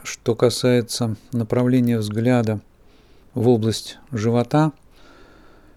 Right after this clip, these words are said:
это вопрос отдельный, не такой простой. Но это вопрос закрытый для тех, кто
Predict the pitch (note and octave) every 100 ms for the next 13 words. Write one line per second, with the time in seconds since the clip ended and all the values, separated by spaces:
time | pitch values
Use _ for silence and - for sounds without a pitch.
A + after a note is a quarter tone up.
0 | _ - A#2 C3 B2+ - B2+ - A2+ G2
1 | A#2 C#3+ C3+ A2+ G#2+ - A2 B2 A#2 -
2 | B2 - - C#3 G#2+ F2+ - - _ _
3 | _ - - _ _ - - - - A#2
4 | B2+ B2+ B2 B2 B2 B2+ - - - -
5 | G2+ B2 B2 - A#2+ G2 G2+ F#2 G2+ -
6 | A#2+ A#2 - - A2+ G#2+